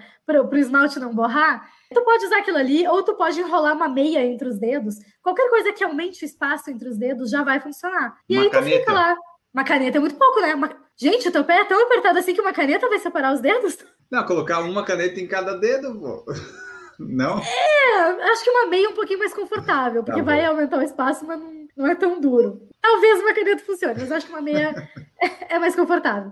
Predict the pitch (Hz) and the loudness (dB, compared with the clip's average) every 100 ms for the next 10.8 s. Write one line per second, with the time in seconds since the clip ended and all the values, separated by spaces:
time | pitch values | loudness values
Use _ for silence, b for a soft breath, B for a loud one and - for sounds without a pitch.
0 | - 311 359 370 480 494 494 453 453 370 | -6 2 4 6 4 6 4 4 0 0
1 | 339 339 370 370 269 190 277 277 359 269 | 0 0 -2 -2 -2 -6 -10 -8 -4 -2
2 | 247 285 269 240 277 294 247 202 214 277 | 2 2 2 0 0 -2 -2 -4 -4 0
3 | 254 202 233 262 294 320 - 294 294 247 | 0 -2 -2 -2 -2 -6 -8 -8 -6 -4
4 | 208 214 226 220 262 254 247 277 277 320 | -4 -2 -4 -4 -2 0 0 -2 -2 2
5 | 277 240 208 196 185 _ _ 196 226 - | 2 2 -4 -12 -18 _ _ -10 -6 0
6 | 262 269 254 247 247 240 240 240 240 247 | 0 2 2 2 2 0 0 -2 -4 -6
7 | 247 214 202 233 247 269 302 302 262 247 | -4 -4 -2 0 0 2 2 4 4 2
8 | 247 285 294 349 349 277 262 247 254 269 | 2 2 2 -2 0 2 2 2 0 0
9 | 269 262 311 - 226 240 240 254 240 240 | 2 4 4 0 -2 2 2 2 2 2
10 | 247 220 269 277 220 214 285 - | 2 -2 -6 -4 -4 -4 -8 -18